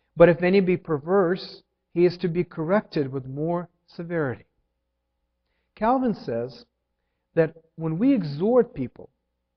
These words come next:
we must discern which approach is appropriate to them right now. It might be that they need to be corrected with a certain degree of severity.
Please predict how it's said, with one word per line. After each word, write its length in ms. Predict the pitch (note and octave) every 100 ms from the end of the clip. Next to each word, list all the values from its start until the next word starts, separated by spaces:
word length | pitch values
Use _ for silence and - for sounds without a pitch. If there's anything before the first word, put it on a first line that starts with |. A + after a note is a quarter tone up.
| _ -
we 100 | E3+
must 320 | G3 G#3+ D#3+
discern 720 | F3+ - - A3 D#3 B2 C3 _ _ _ _ _
which 460 | - C#3 G3+ A#3 -
approach 760 | G3 F#3+ - F#3+ A2 - - _ _ _ _ _ _
is 200 | D#3 D3
appropriate 800 | C#3+ - F#3 F#3 F#3+ E3+ - -
to 140 | - C#3+
them 340 | C#3+ D3+ D#3 - _ _
right 340 | D3 C#3+ D3 C#3+
now. 280 | A#2 D#2 _ _ _ _ _ _ _ _ _ _ _
It 200 | - C#3
might 360 | D3 D3 F3+ E3
be 180 | F3 G3+
that 220 | F#3 E3
they 140 | D#3 D3
need 260 | D3+ E3
to 100 | -
be 340 | D#3 D3+ D#3 D3+ _
corrected 580 | - F#3 F3+ - - - _ _ _ _ _ _ _ -
with 200 | D#3+ -
a 100 | -
certain 280 | - F#3 F#3+
degree 300 | F3 D#3 E3
of 100 | D#3+
severity. 720 | - E3 E3+ C#3 G2 F2